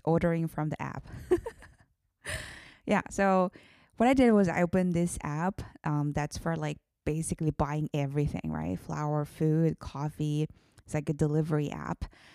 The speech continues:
Uh, I opened it and I saw there is a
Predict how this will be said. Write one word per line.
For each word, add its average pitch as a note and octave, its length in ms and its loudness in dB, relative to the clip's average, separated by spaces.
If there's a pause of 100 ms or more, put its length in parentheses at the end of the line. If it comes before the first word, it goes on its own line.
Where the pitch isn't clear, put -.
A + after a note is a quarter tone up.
(200)
Uh, E3 180 6
I E3 120 4
opened G#3+ 280 4
it E3 380 4
and D3+ 400 0
I D3 140 -2
saw D#3 420 2
there D#3 180 2
is D3 440 0
a A1+ 340 -6